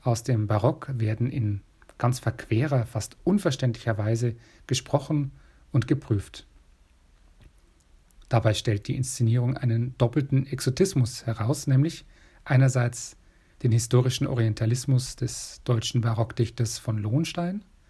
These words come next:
und andererseits die deutsche Bühnensprache des siebzehnten Jahrhunderts, die uns nicht mehr geläufig und oft kaum verständlich ist und für die wir eine eigene Übersetzung bräuchten.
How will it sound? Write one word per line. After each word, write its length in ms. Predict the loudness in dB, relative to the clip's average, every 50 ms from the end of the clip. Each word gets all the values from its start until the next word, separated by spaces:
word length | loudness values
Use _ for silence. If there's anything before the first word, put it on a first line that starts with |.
| _ -20 _ -20 _ _ 2
und 220 | 2 2 2 2 0
andererseits 800 | 0 2 2 4 2 2 0 0 0 0 0 0 -2 -6 -14 -18 _ -20 -20 -20 -20 -20 -12 -4 -2
die 80 | 0
deutsche 340 | 4 4 4 4 4 2 0
Bühnensprache 640 | 2 2 2 2 2 2 0 -2 0 -2 -2 0 0
des 180 | -2 -2 0 0
siebzehnten 420 | -2 -2 0 0 -2 0 0 0
Jahrhunderts, 560 | 0 0 2 2 2 2 2 0 -4 -14 -16 _ _ _ _ _ -20 _ -20 -20 _ _ -2
die 80 | 0 2
uns 240 | 2 2 0 0 0
nicht 200 | -2 0 2 2
mehr 120 | 2 4
geläufig 560 | 4 6 6 4 4 2 0 -6 -6 -8 -10 -20 _ _ _ _ _ _ -20 -20 -14 -12
und 140 | -8 -2
oft 220 | -2 -2 -2 -4 -8
kaum 420 | -4 0 2 2 4 2 0 0 -2
verständlich 540 | -4 -4 -2 0 0 0 0 -2 -6 -6
ist 280 | -6 -6 -6 -8 -12 -20 -20 -20 _ _ _ _ _ _ _ _ _ _ _ _ _ _ _ -20 -12 -4
und 100 | -2 0
für 120 | 0 2 2
die 160 | 2 2 2
wir 160 | 2 2 0
eine 380 | 0 0 2 2 2 0 -2 -4 -8 -8 -2
eigene 400 | 0 0 2 2 2 2 0 0
Übersetzung 560 | -2 0 0 2 2 2 2 0 0 -4 -4
bräuchten. 440 | -4 -4 -6 -8 -8 -8 -10 -12 -12